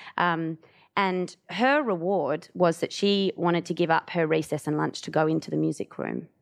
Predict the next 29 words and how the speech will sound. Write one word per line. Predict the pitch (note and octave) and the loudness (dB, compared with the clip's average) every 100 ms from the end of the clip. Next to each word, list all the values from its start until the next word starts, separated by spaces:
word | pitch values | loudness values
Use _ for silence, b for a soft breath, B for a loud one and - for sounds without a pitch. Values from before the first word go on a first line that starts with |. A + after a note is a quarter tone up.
| - b b b b | -20 b b b b
And | F#3+ F3+ F3 E3 - b b b b | -4 -2 -4 -8 -14 b b b b
this | G3 B3+ - - - | 0 2 0 -8 -16
student, | - - A#3+ A#3 G#3 F#3 | -16 -4 0 2 2 0
who | - - F#3+ F#3 - | -2 0 2 2 2
is | F#3+ - | -2 -2
particularly | - A3+ - G#3+ F#3 | -2 -2 0 2 4
low | E3+ E3 E3 - | 4 4 2 2
on | E3 E3 E3 | 0 0 -2
literacy | - E3 - F3+ F#3+ F3 | -2 -2 -2 0 2 2
and | E3 E3 | 0 -2
numeracy, | - E3+ E3 E3 - D#3+ G#3+ D4 | -2 -2 -2 -6 -6 -6 -6 -6
sat | - G3+ | -2 -2
beside | - - G3+ F#3 F3+ | -2 -2 2 2 0
me | F3 E3 | -2 -2
on | D#3+ D#3+ | -2 -4
the | |
piano | - E3+ D#3 E3 B3+ - | -4 -6 -2 -2 -2 -2
and | F3+ | 0
we | F3 | 0
sang | D#3+ - E3 E3+ C4 | -2 -2 0 0 -2
a | A3 | 2
number | F#3 E3+ | 2 2
of | E3 | -2
songs | - D3+ D#3 E3 | -4 -4 -4 -6
together. | - E3 E3 C#4+ F#4 B B B B B | -8 -4 0 0 -2 B B B B B
Um, | E3+ D#3+ D#3+ D#3+ | 2 2 0 -2
we're | - F3 | 0 0
preparing | F#3 - F#3 F3+ F3 | 0 0 2 4 0
for | - - E3 D#3 | -2 0 2 2